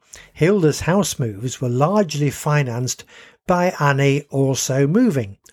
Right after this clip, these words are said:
one step behind. Family money was now slowly dwindling. Nick's disappearance prompted brisk action in the home at twenty-two Bilton Grove Avenue,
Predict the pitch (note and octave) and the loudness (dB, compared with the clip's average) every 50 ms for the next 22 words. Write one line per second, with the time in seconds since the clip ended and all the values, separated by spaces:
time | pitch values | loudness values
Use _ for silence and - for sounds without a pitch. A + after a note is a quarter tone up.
0 | _ _ D#3 C#3 C3 C#3 C#3 C#3+ C#3 - - - A#2+ G#2+ - - B2 C3+ B2 C#3 | _ _ -4 -2 0 0 0 0 -2 -4 -4 -4 -6 -6 -6 -4 -4 -2 -2 0
1 | F3 E3+ C3+ G2+ F#2 G2 - _ _ _ _ _ _ _ _ _ _ _ _ - | 0 -2 -2 -4 -6 -14 -20 _ _ _ _ _ _ _ _ _ _ _ _ -20
2 | _ _ _ - - - - _ _ - - - A#3+ C4 C4 A#3+ G#3+ F#3 E3+ D#3 | _ _ _ -20 -20 -20 -20 _ _ -20 -4 0 0 2 2 4 2 4 4 4
3 | D3 D3 D3+ D3+ D3 C#3 C#3 B2 C3 B2+ A#2+ B2 B2+ - - - C3 A#2+ A#2 A2 | 4 4 4 2 2 2 0 -2 -2 -6 -6 -6 -6 -6 -6 -6 -4 -4 -4 -6
4 | A#2 A#2 B2 D#3+ G#3 A3 G#3 D#3 C#3 C3+ A#2+ A2 G#2 G2+ _ _ _ _ _ _ | -6 -4 0 0 2 2 0 -2 -2 -4 -6 -8 -12 -18 _ _ _ _ _ _
5 | _ _ _ _ _ _ _ _ _ _ _ _ _ - - _ _ _ _ _ | _ _ _ _ _ _ _ _ _ _ _ _ _ -20 -20 _ _ _ _ _
6 | _ - G3 B3+ G#3+ - - - B3 - - A3 - - F3+ D#3+ D3+ D#3+ E3 E3 | _ -2 -2 -2 -2 -4 -2 0 0 2 0 0 0 2 2 4 4 4 2 0
7 | D3+ - - - - - _ _ _ - - F#3 G3+ G3+ F#3+ E3 - G3 G#3 E3 | -2 -4 -8 -10 -16 -20 _ _ _ -2 0 0 0 0 -4 -2 0 0 0 0
8 | C#3+ A2+ G2 D3 F#3+ G3+ F#3 - - - - - - - G3 G#3 G#3 - - - | -2 -4 0 2 2 2 2 -2 -6 -8 -10 -10 -2 -2 -2 -2 -2 -6 -6 -6
9 | - G#2+ G2+ G2+ G2+ - _ _ - - - _ _ C#3+ D3 D3+ D#3 C#3+ C#3+ C3+ | -6 -6 -8 -12 -18 -20 _ _ -20 -20 -20 _ _ 0 2 2 4 2 2 0
10 | - - C#3 C3 C3 C#3 C#3 C#3+ C#3+ - _ - - D3 C#3 C#3+ D#3 D3 - - | 0 0 0 2 2 2 0 -2 -4 -6 _ -4 -2 -2 -2 0 -2 -4 -4 0
11 | D3 C#3 C#3 C3+ A#2 C3+ C3 C#3 D3+ C#3+ B2 C3+ C3+ B2+ C3+ D3 E3 F3 E3+ D#3 | 0 2 2 2 2 2 0 0 0 0 0 0 0 2 2 0 0 2 0 0
12 | C3+ A#2 A2 | 0 -2 -4